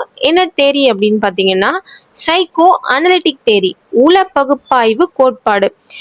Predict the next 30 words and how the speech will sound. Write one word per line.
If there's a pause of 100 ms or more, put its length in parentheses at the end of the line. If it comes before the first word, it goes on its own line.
(300)
இந்த
தியரி (100)
ரிலேட்டடா (220)
எந்த
கொஸ்டின்
கேட்டாலும்
உங்களால
ஈஸியா
அட்டெண்ட்
பண்ண
முடியும். (180)
For (160)
that, (120)
what (120)
you (120)
have
to (100)
do
is, (580)
you (100)
should
not
skip
this
video. (280)
ஸ்கிப்
பண்ணாம (180)
கடைசி
வரைக்கும்
பாருங்க.